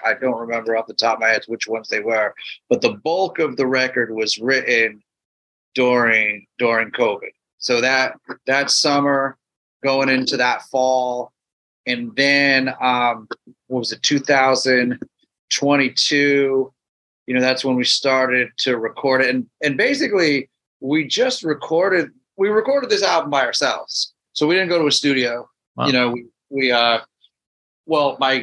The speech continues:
Speaker 1: guitar player has, like, a makeshift studio in Brooklyn. So we, uh, we were messing around there. And originally the idea was, "Let's, let's record a couple of these songs and then just throw 'em out there to some people we know and see what we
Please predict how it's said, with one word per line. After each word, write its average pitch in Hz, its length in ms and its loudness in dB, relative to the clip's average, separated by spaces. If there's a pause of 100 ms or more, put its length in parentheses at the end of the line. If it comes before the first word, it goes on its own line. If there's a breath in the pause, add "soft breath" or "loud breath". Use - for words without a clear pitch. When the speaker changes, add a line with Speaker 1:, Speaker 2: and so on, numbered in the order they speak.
Speaker 1:
guitar 147 340 0
player 135 280 2
has, 135 300 0
like, 123 120 0
a 120 60 -2
makeshift 127 460 0
studio 127 520 2
in 113 100 -6
Brooklyn. 120 420 -4 (540 loud breath)
So 131 360 2
we, 123 260 2
uh, 117 320 2 (1040)
we 131 120 0
were 127 60 0
messing 131 280 -2
around 127 340 0
there. 127 460 0 (520 soft breath)
And 147 440 0 (100)
originally 196 540 0
the 165 160 2
idea 160 460 2
was, 147 240 0
"Let's, - 240 -2 (120)
let's 208 220 -2
record 233 300 0
a 196 40 2
couple 180 300 0
of 170 80 2
these 151 180 0
songs 131 680 -2
and 135 180 2
then 131 240 2
just 127 480 0 (100)
throw 170 240 2
'em 156 60 0
out 139 300 0
there 135 200 2
to 123 60 -6
some 127 160 -4
people 127 300 -2
we 123 100 2
know 117 400 -2 (420 loud breath)
and 131 140 2
see 143 220 2
what 127 160 0
we 123 160 0